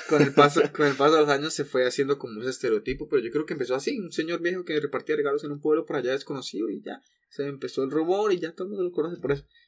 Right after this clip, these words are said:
Speaker 1: Y me gustó mucho ver que tomaran ese lado, que lo hicieran ver así, porque yo creo que así es como fue hecho Santa Claus. No
Speaker 2: A mí
Speaker 1: sé,
Speaker 2: me gu-,
Speaker 1: pero
Speaker 2: sí.
Speaker 1: yo creo que sí.
Speaker 2: A mí me gustan mucho las películas, te digo,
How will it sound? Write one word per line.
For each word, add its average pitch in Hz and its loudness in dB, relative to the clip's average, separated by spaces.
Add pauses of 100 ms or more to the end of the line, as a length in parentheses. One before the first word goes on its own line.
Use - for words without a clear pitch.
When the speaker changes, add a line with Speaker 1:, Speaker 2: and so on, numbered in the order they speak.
(100)
Speaker 1:
Y 131 0
me 127 -2
gustó 120 0
mucho 151 2
ver 139 2
que 131 2
tomaran 120 0
ese 120 -4
lado, 113 4
que 107 -2
lo 104 -2
hicieran 120 -2
ver 127 4
así, 151 -4
porque 131 -6
yo 117 -4
creo 147 0
que - -8
así - -2
es - -6
como 117 -6
fue 113 0 (360)
hecho 131 -4
Santa 107 -4
Claus. 123 -2
No 156 2
Speaker 2:
A - 4
mí 147 2
Speaker 1:
sé, 170 6
Speaker 2:
me 175 6
gu-, - -4 (120)
Speaker 1:
pero 117 0
Speaker 2:
sí. 110 4
Speaker 1:
yo 107 4
creo 107 0
que 90 -8
sí. - -14
Speaker 2:
A - -18
mí 127 -4
me 180 0
gustan 190 0
mucho 190 0
las 165 -2
películas, 147 0
te 151 8
digo, 185 2